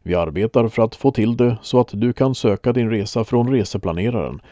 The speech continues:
men jag tror inte att vi får klart det till på måndag, säger Elin Lindström.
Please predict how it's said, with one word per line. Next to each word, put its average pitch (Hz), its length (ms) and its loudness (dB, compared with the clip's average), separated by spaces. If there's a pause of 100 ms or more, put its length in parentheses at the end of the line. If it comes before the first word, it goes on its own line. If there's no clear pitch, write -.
(240)
men 87 180 -4
jag 95 140 -2
tror 123 320 4
inte 110 200 0
att 107 80 0
vi 110 140 2
får 113 180 0
klart 110 360 0
det 110 140 2
till 104 240 -2
på 113 160 2
måndag, 95 380 -2
säger 95 280 -4
Elin 113 360 -4
Lindström. - 580 -8